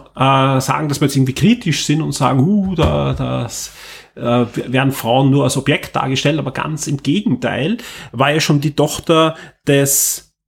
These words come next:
Vercingetorix beim letzten Mal ein Album, was, äh, ja,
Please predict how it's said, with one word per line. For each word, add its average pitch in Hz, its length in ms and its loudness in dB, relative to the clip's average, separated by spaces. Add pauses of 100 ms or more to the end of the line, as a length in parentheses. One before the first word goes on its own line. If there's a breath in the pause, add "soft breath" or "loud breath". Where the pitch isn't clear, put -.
(240)
Vercingetorix 143 1000 0
beim 131 200 2
letzten 131 340 -2
Mal 143 380 0
ein 135 260 -2
Album, 139 480 -2
was, - 320 0
äh, 131 300 2 (200)
ja, 135 380 -2